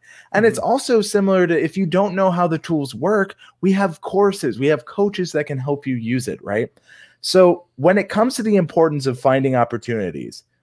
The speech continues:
Speaker 1: we give you an idea of keywords. I saw someone earlier in the chat say keywords equal tags.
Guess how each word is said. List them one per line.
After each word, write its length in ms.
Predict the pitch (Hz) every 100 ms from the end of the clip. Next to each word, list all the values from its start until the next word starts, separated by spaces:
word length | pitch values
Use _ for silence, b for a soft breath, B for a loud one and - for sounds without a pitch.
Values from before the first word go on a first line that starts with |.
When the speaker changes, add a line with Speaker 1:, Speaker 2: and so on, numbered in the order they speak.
| _ _ _
Speaker 1:
we 200 | 120 214
give 220 | 208 220
you 140 | 185 196
an 60 | 170
idea 480 | 151 127 101 92 - _ _ -
of 300 | 135 131 131 -
keywords. 580 | - 185 175 117 71 -
I 60 | 120
saw 180 | 196
someone 320 | 214 226 196 160
earlier 300 | 156 147 127
in 60 |
the 60 | 120
chat 320 | - 123 120
say 160 | - 120
keywords 460 | - 190 175 160
equal 280 | 139 131 107
tags. 500 | - 117 101 67 -